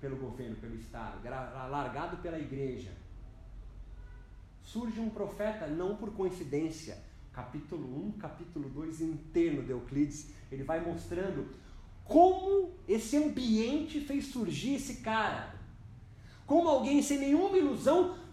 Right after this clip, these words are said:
ele, ele desenvolve uma ilusão. Vem comigo. Ah, mas não existe, é uma viagem. E o que que não é viagem na sua vida?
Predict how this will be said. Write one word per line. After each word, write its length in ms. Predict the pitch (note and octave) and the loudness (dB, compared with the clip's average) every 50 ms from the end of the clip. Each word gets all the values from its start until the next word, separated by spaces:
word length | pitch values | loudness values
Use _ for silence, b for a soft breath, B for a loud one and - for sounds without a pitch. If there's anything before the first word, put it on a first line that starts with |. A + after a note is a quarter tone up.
| - - - | -10 -4 2
ele, 480 | C#4+ F#4 G4+ G#4 F4+ B3 G#3 - - - | 6 10 10 10 10 8 6 0 -2 2
ele 160 | C4+ D#4 E4+ E4 | 6 8 8 8
desenvolve 800 | E4 - E4+ F#4+ E4+ C#4+ - - B3+ F4+ F4+ E4+ D4 - - C4 | 8 10 8 10 10 8 8 12 12 12 12 12 12 12 8 2
uma 160 | B3 A#3+ A#3+ | 2 2 2
ilusão. 480 | A#3 A3+ G#3+ F#3+ - F#3+ F#3 E3+ C#3+ | 4 4 4 4 4 2 0 0 2
Vem 140 | - G#3 G#3+ | 2 2 2
comigo. 400 | G#3 G3+ F3+ D#3+ D3 - - - - - - - - - - - - - - - - - - - - - - - - - b b b b b | 2 2 2 4 2 2 0 -6 -12 -14 -16 -16 -16 -14 -14 -14 -14 -14 -14 -14 -14 -14 -16 -16 -16 -18 -18 -18 -18 -18 b b b b b
Ah, 220 | D4+ F#4+ G4 G4 | 10 10 12 12
mas 140 | G4 G4 G4 | 10 8 8
não 260 | G4+ G#4+ A4 A4 - | 8 8 6 6 6
existe, 340 | - G#4 A#4 A4 G4+ - E4+ | 6 8 10 10 10 8 8
é 40 | F4 | 8
uma 180 | G4 G4+ G4+ | 8 8 8
viagem. 640 | G4+ G#4+ F4+ F#4 F#4 F#4 F4 C#4 A3 - E4+ - - - - - - - - - - - - - - - - - - - - - - - - - - C3+ - - - - - - - - - - - - - - - - | 8 8 8 8 8 8 6 4 4 2 -2 -4 -6 -6 -8 -8 -10 -10 -10 -12 -12 -12 -12 -12 -10 -10 -10 -8 -8 -8 -8 -8 -8 -8 -8 -6 -6 -4 -4 -4 -4 -4 -2 -4 -2 -4 -4 -4 -4 -4 -4 -4 -2 -2
E 180 | D4+ D#4 F3 F3+ | 0 2 4 4
o 100 | D#3+ - | 2 2
que 140 | - - C#4+ | 2 -2 -2
que 160 | C#4+ - C#4 | 0 0 0
não 220 | B3 A3+ G3 E3+ E3 | 2 2 2 2 2
é 100 | D#3+ D3 | 0 0
viagem 540 | C3+ C#3 D3 C#3 C3 B2+ B2 B2 B2 B2 | 0 0 2 2 2 2 0 -2 -4 -4
na 100 | B2 B2 | -4 -4
sua 200 | B2 - C3+ B2+ | -4 -4 -4 -4
vida? 340 | A#2+ A#2+ A2+ A#2+ A#2+ A#2+ A#2 | -4 -2 -4 -4 -4 -4 -6